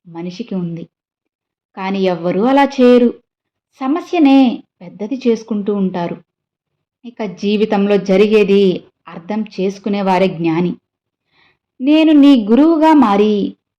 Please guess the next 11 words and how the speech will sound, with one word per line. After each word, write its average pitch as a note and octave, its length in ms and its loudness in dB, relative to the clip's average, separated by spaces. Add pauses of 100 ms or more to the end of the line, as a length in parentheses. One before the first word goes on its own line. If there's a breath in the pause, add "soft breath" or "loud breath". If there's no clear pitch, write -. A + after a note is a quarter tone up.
(100)
నీకు G3 340 -10 (120)
అన్ని F3+ 280 -4
విషయాలు G#3+ 440 0
చెబుతాను. F#3 560 -6 (840)
కొద్దిగా G3 440 -8
నీ F#3 180 -2
సాయి F3+ 500 -4
చెప్పేది G3 360 -4
జాగ్రత్తగా G3+ 560 -2
విను F#3 220 -2
బిడ్డా. F3 720 -4